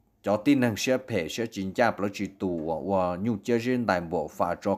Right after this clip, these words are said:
cái dễ cái lâu lên nó là mù rồi nè. Thế rồi mà giờ lỡ, ờ, ta mừng cho đâu có, họ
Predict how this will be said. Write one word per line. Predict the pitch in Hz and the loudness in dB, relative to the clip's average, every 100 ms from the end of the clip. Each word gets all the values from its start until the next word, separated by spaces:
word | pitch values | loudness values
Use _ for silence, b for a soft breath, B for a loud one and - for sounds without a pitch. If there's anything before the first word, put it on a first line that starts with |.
| - | 0
cái | 98 | -2
dễ | 104 123 | 2 0
cái | - 92 82 | 0 -2 2
lâu | 101 92 | 2 2
lên | 90 | -2
nó | 87 87 | -4 -4
là | 80 | -4
mù | 80 78 | -6 -8
rồi | 71 | -2
nè. | 82 101 113 - B B B B B B - | 2 4 2 -4 B B B B B B 2
Thế | 156 | 6
rồi | 135 107 | 8 6
mà | 110 113 | 6 2
giờ | 107 117 | 4 4
lỡ, | 104 123 | 6 4
ờ, | 110 104 98 | 4 2 2
ta | - 156 160 | 2 4 4
mừng | 160 147 113 | 4 2 2
cho | 127 113 | 6 6
đâu | 110 | 4
có, | 98 143 117 - | 2 4 4 0
họ | 107 | -8